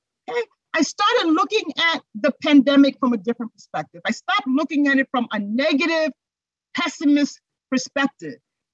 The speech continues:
And I started looking at the fact that, hey, we've actually been blessed during the pandemic. I've actually been able to save money. Um, I hadn't had to burn a lot of gas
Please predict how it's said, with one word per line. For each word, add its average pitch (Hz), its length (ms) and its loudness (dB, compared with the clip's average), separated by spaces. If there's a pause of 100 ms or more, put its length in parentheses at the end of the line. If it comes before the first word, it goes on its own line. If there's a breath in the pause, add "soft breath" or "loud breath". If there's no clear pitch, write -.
(140)
And 320 80 0
I 339 40 4
started 415 320 2
looking 403 280 -2
at 320 80 6
the 302 140 2
fact 330 140 2
that, 330 300 2
hey, - 160 -2 (2000)
we've 381 160 -6
actually 440 360 0
been 269 220 6
blessed 214 520 -4 (640)
during 226 260 2
the 175 60 -2
pandemic. 165 400 -8 (840)
I've - 120 -4
actually 330 280 0
been 240 160 0
able 226 140 -2
to 175 60 -12
save 156 340 0
money. 262 280 0 (1200)
Um, 156 320 0
I - 40 -10
hadn't 247 260 4
had 240 220 0
to 156 80 -6
burn 220 380 0
a 196 60 -4
lot 208 220 -4
of 160 140 -14
gas 262 300 -6